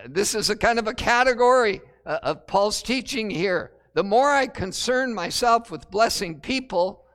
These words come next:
the more I will experience God blessing me. And why is that true? Uh, it's how God created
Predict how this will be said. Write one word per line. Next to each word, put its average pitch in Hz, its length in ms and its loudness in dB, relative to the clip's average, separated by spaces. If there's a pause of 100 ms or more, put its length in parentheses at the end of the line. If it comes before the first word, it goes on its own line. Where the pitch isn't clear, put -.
(420)
the 156 100 -8
more 196 600 2
I 185 200 2
will 208 180 0
experience 156 720 -6
God 131 480 -4
blessing 160 720 -8
me. 220 440 -4
And 147 260 -10
why 190 140 0
is 240 160 -2
that 262 240 -2
true? 277 500 -6 (420)
Uh, 143 200 -6
it's 185 220 -2
how 254 240 2
God 220 400 0
created 202 720 2